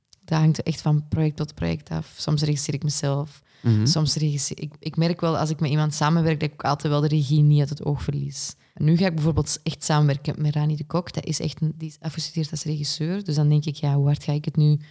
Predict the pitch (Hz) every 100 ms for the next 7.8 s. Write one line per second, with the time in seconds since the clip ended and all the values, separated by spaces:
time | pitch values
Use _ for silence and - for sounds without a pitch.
0 | _ _ 165 151 151 151 160 165 156 156
1 | 156 165 143 143 139 135 - 143 139 143
2 | 139 - - - - 160 156 254 269 165
3 | 147 - 170 170 - 233 - 160 170 165
4 | 170 190 196 156 156 190 165 160 151 139
5 | 143 - 147 147 147 135 139 147 147 -
6 | 160 160 160 - 170 165 156 143 147 -
7 | 147 147 143 143 147 147 139 143